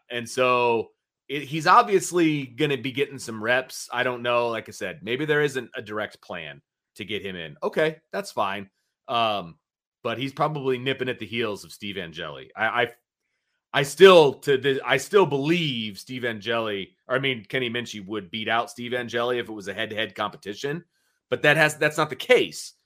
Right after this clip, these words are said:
Steve Angeli's been the backup quarterback all year. Starters out, Steve Angeli gets to start. I get it. That's fine. I,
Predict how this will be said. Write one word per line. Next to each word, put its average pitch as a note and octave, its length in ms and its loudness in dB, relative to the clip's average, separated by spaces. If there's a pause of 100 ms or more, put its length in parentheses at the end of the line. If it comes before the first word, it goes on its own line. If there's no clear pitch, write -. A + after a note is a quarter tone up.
Steve E3 220 -2
Angeli's D3+ 340 2
been C#3+ 160 -2
the D#3 60 0
backup A#2+ 400 0
quarterback A#2+ 540 2
all A#2+ 220 0
year. A2+ 500 -6 (520)
Starters C3+ 480 2
out, B2+ 300 4
Steve G2+ 260 -10
Angeli B2 400 0
gets D3+ 220 -4
to F#3+ 80 -12
start. - 400 0
I - 80 -2
get C3 200 0
it. E3 180 2 (120)
That's A#3 200 -2
fine. A#2+ 300 0
I, D#3+ 100 2